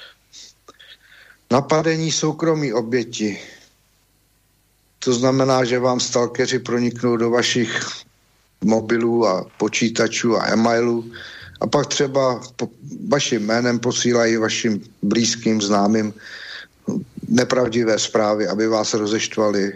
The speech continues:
aby vás rozhádali, aby vás prostě rozdělili totálně. Další takovou metodou je zhlukování kolem oběti na veřejnosti, to je to zmiňované pouliční divadlo.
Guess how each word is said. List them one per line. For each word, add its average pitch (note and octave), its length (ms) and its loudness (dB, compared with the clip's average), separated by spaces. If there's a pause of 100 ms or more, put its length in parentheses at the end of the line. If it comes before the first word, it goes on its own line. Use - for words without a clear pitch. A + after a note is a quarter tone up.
(120)
aby G#2+ 220 0
vás G#2+ 260 0
rozhádali, G#2 760 0 (500)
aby A2+ 200 0
vás A2+ 220 0
prostě A2 360 -2
rozdělili G2+ 600 0
totálně. G2 640 -2 (1040)
Další C#3 380 2
takovou E3 360 2
metodou D#3 540 2
je D#3+ 140 2
zhlukování C#3 720 0
kolem C3 300 0
oběti A#2+ 440 -2
na A2 120 2
veřejnosti, A#2+ 760 0
to - 140 -2
je A#2+ 80 2
to B2+ 180 0
zmiňované A#2 760 2
pouliční A#2 640 0
divadlo. G#2+ 560 0